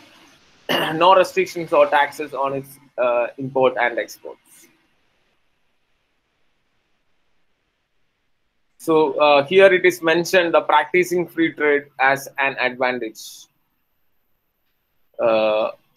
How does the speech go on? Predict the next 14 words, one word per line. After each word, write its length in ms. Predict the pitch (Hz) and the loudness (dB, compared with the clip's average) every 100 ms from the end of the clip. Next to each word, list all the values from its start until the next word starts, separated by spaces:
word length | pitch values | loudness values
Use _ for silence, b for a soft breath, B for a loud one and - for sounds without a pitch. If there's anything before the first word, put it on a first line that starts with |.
| _ _ _ _ _ _ _ _ | _ _ _ _ _ _ _ _
the 100 | 151 | 2
literature 480 | 185 208 240 240 226 | 4 6 6 6 4
analyzing 600 | 196 196 208 226 220 208 | 4 4 4 2 0 0
the 60 | |
economies 460 | 185 180 180 190 185 | 0 4 4 4 0
of 160 | 175 - | -4 -2
free 180 | 175 | -4
trade 260 | 170 170 170 | 0 0 0
is 120 | 156 | -4
extremely 540 | 156 139 175 165 160 143 | -6 -6 -6 -4 -2 0
rich 360 | 165 165 - | -2 -2 -6
with 220 | 143 143 135 | -2 0 0
extensive 680 | 135 - 151 151 151 139 135 | -2 -2 -2 -2 -4 -2 0
work, 320 | 135 143 | 4 4